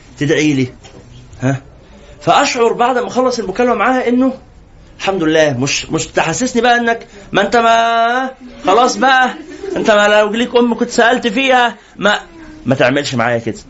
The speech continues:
فأشعر بال-، بالرحمة. ها؟ وبعدين يجي يوم أبقى رايح، مروح متأخر، مثلًا بدري، بدري شوية بالنسبة لي، بس هو متأخر بالنسبة للمجتمع، مثلًا الساعة اتناشر،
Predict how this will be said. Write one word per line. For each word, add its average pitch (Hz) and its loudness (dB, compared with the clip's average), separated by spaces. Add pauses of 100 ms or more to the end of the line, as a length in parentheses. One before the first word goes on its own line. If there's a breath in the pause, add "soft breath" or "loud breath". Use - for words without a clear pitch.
(140)
فأشعر 143 2
بال-، 131 0
بالرحمة. 123 -2 (880)
ها؟ 135 0 (160 loud breath)
وبعدين 160 2
يجي 220 0
يوم 240 2
أبقى 175 -2
رايح، 233 -2
مروح 202 2
متأخر، 247 0 (380 loud breath)
مثلًا 180 2 (460 loud breath)
بدري، 208 0 (100)
بدري 208 2
شوية 247 2
بالنسبة 202 0
لي، 262 0
بس 196 -4
هو 226 2
متأخر 226 0
بالنسبة 226 0
للمجتمع، 226 2
مثلًا 151 -4
الساعة 190 2
اتناشر، 185 0